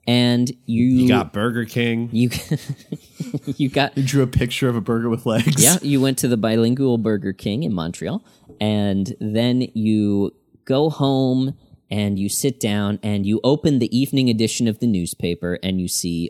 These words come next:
Speaker 1: oh no, because this is the other event that happened on September thirteenth, nineteen ninety-six. Tupac, having been shot
Speaker 3: No.
Speaker 1: eight days before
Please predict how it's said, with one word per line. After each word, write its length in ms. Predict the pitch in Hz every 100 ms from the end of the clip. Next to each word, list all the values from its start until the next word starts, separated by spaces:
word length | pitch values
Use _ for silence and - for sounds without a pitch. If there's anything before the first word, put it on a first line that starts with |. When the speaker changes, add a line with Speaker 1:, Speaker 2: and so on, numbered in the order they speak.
| -
Speaker 1:
oh 220 | 113 143
no, 480 | 135 95 80 73 - _ _ _ _ _ _
because 380 | 90 - 92 - 127
this 240 | 139 - -
is 260 | 120 110 101
the 220 | 113 110
other 320 | 117 123 110
event 380 | 85 165 87 76 -
that 160 | 71 -
happened 560 | 85 - 82 80 - _ _ _ _ -
on 240 | 90 82
September 480 | - 87 - 95 87
thirteenth, 480 | 85 85 - 98 92
nineteen 360 | 90 90 - 92
ninety-six. 520 | 85 80 107 107 - - _ - -
Tupac, 760 | - 226 - 107 82 - - - - - _ _ _
having 300 | 117 123 123
been 160 | 120 117
shot 400 | - 175 143 127
Speaker 3:
No. 340 | 123 - 104
Speaker 1:
eight 20 |
days 320 | 151 156 -
before 640 | 143 139 - 120 87 85